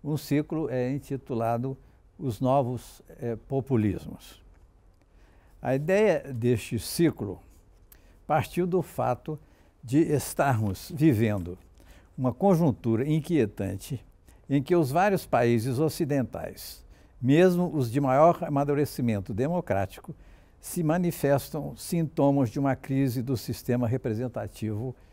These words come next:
que há dois séculos caracteriza a política nesses países. Os sintomas incluem a rejeição a partidos tradicionais e mesmo a própria atividade política, o apoio a novas lideranças não comprometidas com o sistema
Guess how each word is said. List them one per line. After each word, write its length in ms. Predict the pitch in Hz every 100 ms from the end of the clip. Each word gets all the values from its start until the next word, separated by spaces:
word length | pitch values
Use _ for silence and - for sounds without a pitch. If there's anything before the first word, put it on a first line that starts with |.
| - - _ - - _ -
que 160 | 127
há 100 | 127
dois 280 | 127 139 131
séculos 500 | - 131 123 131 127
caracteriza 800 | - 120 123 - 107 110 120 117
a 40 | 110
política 720 | 123 98 110 104 - - -
nesses 420 | 110 107 107 117 -
países. 720 | 131 113 95 - - - - - _ _ -
Os 140 | 110 -
sintomas 580 | 131 117 156 180 160
incluem 560 | 170 143 127 120 104 87 - - -
a 120 | 104
rejeição 640 | 98 135 139 160 139 170 170
a 60 |
partidos 580 | 160 143 - 147 151 -
tradicionais 840 | - 147 135 170 120 104 - - - - - -
e 120 | 127
mesmo 420 | 127 147 165 151
a 80 | 139
própria 360 | - 147 147 156
atividade 520 | - 139 131 139 147
política, 640 | - 131 113 85 - - - - - - -
o 100 | -
apoio 440 | 120 - 147 170 170
a 80 |
novas 340 | 147 151 156 135
lideranças 760 | 143 151 160 143 131 - 98
não 200 | 120 139
comprometidas 840 | 139 143 127 135 127 - 147 143 135
com 120 | 151
o 60 | 139
sistema 600 | - - - 107 82